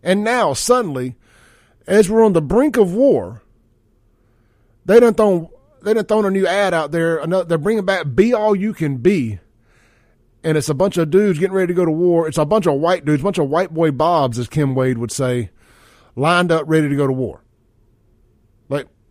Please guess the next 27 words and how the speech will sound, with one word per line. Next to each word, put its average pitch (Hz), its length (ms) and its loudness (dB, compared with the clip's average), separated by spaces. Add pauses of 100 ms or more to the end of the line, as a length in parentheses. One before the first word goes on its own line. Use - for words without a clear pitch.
(180)
white 151 280 -4
folks, 220 300 0
we 151 100 -6
sending 190 720 -2
your 120 160 -6
kids 175 640 2 (540)
to 151 100 -4
war. 131 420 -4 (1600)
They 135 140 -2
didn't 180 100 0
have 175 160 2
a 151 60 0
single 262 640 0 (180)
bit 226 160 6
of 190 80 4
diversity 156 600 0
on 156 140 0
that 156 140 -2
plane, 120 440 -2
on 170 100 0
that 170 140 0
helicopter, 131 640 -4 (1040)
ready 165 220 2
to 156 80 0
go 156 180 4
into 147 120 0
war. 127 380 -4